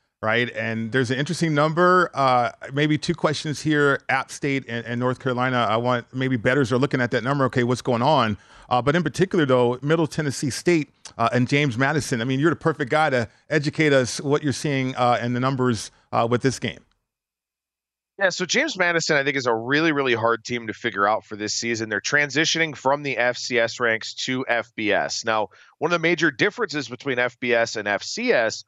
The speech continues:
Speaker 2: is the available number of scholarships. So James Madison will not run as deep as the F B S teams that they're playing this season because they didn't have the same number of available scholarships.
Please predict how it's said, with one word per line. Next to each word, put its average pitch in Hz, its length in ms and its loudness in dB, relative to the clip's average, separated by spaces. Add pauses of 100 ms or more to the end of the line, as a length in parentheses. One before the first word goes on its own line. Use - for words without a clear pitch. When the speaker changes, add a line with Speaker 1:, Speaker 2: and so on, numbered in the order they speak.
(280)
Speaker 2:
is 147 140 -2
the 147 80 2
available 156 440 0
number 139 340 -2
of 110 60 -6
scholarships. 107 840 -4 (320)
So 151 160 0
James 185 380 -2
Madison 190 500 -2
will 139 140 -6
not 156 200 0
run 156 160 0
as 117 220 -6
deep 139 320 -6 (160)
as 120 160 0
the 113 160 0
F 120 160 -2
B 120 140 -2
S 113 180 -2
teams 113 280 -12
that 101 60 -14
they're 95 120 -8
playing 117 400 0
this 95 160 -4
season 170 480 -4 (320)
because 151 220 0
they 156 100 0
didn't 170 180 0
have 160 160 -2
the 147 80 -6
same 151 280 -2
number 131 280 0
of 113 60 -2
available 110 420 -2
scholarships. 127 720 -4